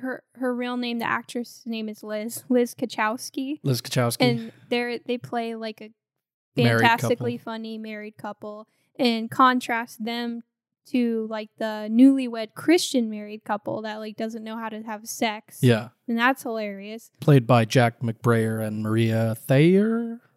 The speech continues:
Speaker 1: Mm-hmm.
Speaker 2: Okay.
Speaker 1: Yeah, and
Speaker 2: Y-
Speaker 1: their names, it's funny, on I M D B, the character names are Darold, it's spelled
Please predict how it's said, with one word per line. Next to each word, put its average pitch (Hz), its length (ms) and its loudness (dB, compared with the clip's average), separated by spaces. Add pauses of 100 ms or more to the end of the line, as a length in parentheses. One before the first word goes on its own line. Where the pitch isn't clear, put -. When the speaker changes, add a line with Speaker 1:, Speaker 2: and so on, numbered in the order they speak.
(120)
Speaker 1:
Mm-hmm. 240 380 0
Speaker 2:
Okay. 117 460 4 (340)
Speaker 1:
Yeah, 277 200 4
and 269 100 2
Speaker 2:
Y- 285 60 0
Speaker 1:
their 277 80 -4
names, 285 640 -4
it's - 220 -8
funny, 247 340 -6
on 226 240 -12
I 233 80 -10
M 233 160 -10
D 226 140 -12
B, 233 200 -14
the 226 120 -16
character 247 500 -8
names 220 340 -10
are 214 220 -8 (180)
Darold, 269 640 -4 (460)
it's 254 100 -14
spelled 233 320 -6